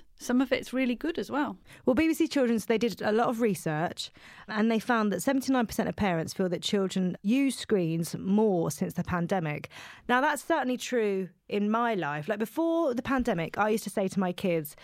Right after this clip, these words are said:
Speaker 2: that the screens only worked when we're in the car or on flights. That's the only time they worked.
Speaker 1: <laughs>
Speaker 2: Outside of those areas, they didn't work, you know. And I know that we include sort of T V in that as well, but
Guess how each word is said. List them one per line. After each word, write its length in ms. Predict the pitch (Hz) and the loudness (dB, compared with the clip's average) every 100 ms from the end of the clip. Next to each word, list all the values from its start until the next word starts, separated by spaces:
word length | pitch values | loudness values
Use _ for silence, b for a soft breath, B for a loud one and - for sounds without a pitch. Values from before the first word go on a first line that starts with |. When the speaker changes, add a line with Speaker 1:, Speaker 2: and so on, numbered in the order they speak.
| B - | B -6
Speaker 2:
that 80 | 190 | -4
the 80 | |
screens 380 | 190 226 202 190 | -2 0 0 0
only 320 | - 233 247 | 0 2 2
worked 420 | 220 185 170 170 202 | 2 2 0 -2 0
when 100 | 185 | 0
we're 60 | |
in 180 | 196 254 | 0 -2
the 60 | 277 | -2
car 380 | - 170 151 - | 0 0 0 -2
or 140 | - | -4
on 140 | 185 165 | -2 -4
flights. 420 | - 170 139 - | -2 -2 -2 -2
That's 180 | 220 196 | -2 0
the 80 | 262 | 0
only 140 | 277 | 0
time 140 | 262 | 0
they 80 | 226 | 0
worked. 280 | 180 151 - B B | -2 -4 -8 B B
Speaker 1:
<laughs> 200 | B B | B B
Speaker 2:
Outside 300 | 269 302 311 | 2 4 2
of 60 | 285 | 4
those 220 | 285 269 | 2 4
areas, 640 | 285 240 175 170 220 233 - | 4 4 4 2 2 0 0
they 100 | 196 | 2
didn't 180 | 196 | 2
work, 400 | 180 160 139 - - | 2 -2 -6 -10 -2
you 60 | 190 | -2
know. 80 | |
And 240 | 147 160 202 | 0 0 2
I 40 | |
know 180 | 247 254 | 4 4
that 80 | 208 | 4
we 120 | 190 | 2
include 360 | 185 202 170 - | 0 -2 -2 -4
sort 180 | 190 | -6
of 60 | 170 | -4
T 180 | - 185 | 0 0
V 140 | 180 | 2
in 100 | 160 | 0
that 120 | 165 | -2
as 100 | 165 | -2
well, 240 | 202 185 160 | 0 0 0
but 200 | 180 | -4